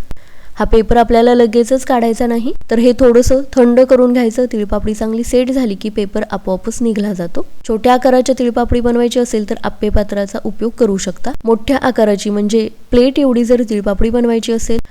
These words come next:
तर या पद्धतीने बेकिंग पेपरवरतीच हे लाटून घेऊ शकता. गरम तव्यावरती मिश्रण आपण ठेवलेलं आहे, त्यामुळे सगळी तिळपापडी बनेपर्यंत ते मिश्रण कडक होत नाही आणि त्यामुळेच आपण या तिळपापडीला कोणत्याही आकारामध्ये बनवू शकतो.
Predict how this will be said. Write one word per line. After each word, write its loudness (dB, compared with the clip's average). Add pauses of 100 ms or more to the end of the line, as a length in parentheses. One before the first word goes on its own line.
(160)
तर 4
या 6
पद्धतीने 2 (100)
बेकिंग -2
पेपरवरतीच -4
हे -4 (160)
लाटून 2
घेऊ -4
शकता. -8 (280)
गरम 2
तव्यावरती 0
मिश्रण -2
आपण -2
ठेवलेलं -2
आहे, -2 (260)
त्यामुळे 4
सगळी 2
तिळपापडी 0
बनेपर्यंत 2 (220)
ते 2
मिश्रण -2
कडक -2
होत -2
नाही -4 (180)
आणि 2
त्यामुळेच 4
आपण -2
या 0
तिळपापडीला -2
कोणत्याही -2
आकारामध्ये -4
बनवू 0
शकतो. -4